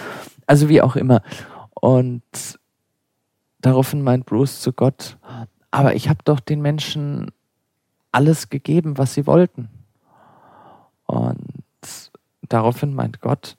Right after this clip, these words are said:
übrigens, ich find die Figur so herrlich, Morgan Freeman ist das, glaub ich, der Schwarze, gell? Ein Schwarzer im weißen Anzug.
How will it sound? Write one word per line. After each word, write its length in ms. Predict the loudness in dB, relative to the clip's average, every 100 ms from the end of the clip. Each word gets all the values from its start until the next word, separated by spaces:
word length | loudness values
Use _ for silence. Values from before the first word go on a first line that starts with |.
| -20 -20 _
übrigens, 560 | -2 0 -2 -2 -12 -18
ich 120 | -20 -10
find 220 | -8 -6
die 80 | -8
Figur 360 | -10 -6 -4
so 120 | -2
herrlich, 400 | -2 -2 -4 -6
Morgan 260 | -2 -2 -2
Freeman 400 | -4 -2 0 -2
ist 220 | -6 -12
das, 120 | -14
glaub 240 | -10 -10 -10
ich, 120 | -10
der 120 | -12
Schwarze, 460 | -10 -10 -10 -12 -18
gell? 320 | -10 -6 -6 -8 _ -20 -20 -20 -20 _ _ _ _ _ -4
Ein 160 | -4
Schwarzer 580 | -4 -2 -2 -2 -6 -6
im 160 | -4 -2
weißen 360 | -2 -2 -4
Anzug. 640 | -6 -6 -8 -10 -10 -12 -20